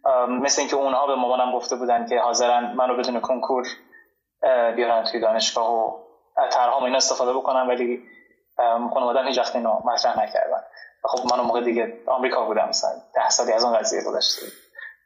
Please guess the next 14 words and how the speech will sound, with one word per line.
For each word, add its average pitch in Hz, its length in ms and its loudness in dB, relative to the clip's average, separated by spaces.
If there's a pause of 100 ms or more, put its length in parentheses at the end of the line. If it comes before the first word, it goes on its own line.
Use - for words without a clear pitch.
ام، 113 580 0 (340)
یه 196 60 2
سری 208 120 2
فرصت‌های 165 380 2
اینجوری 147 300 0
تو 143 120 -4
ایران 135 200 2
هست، - 600 -2
کم - 140 0
پیش - 220 -8
میاد - 200 -4 (1000)
و 113 360 4
شرایط 135 440 0
کشور 110 560 0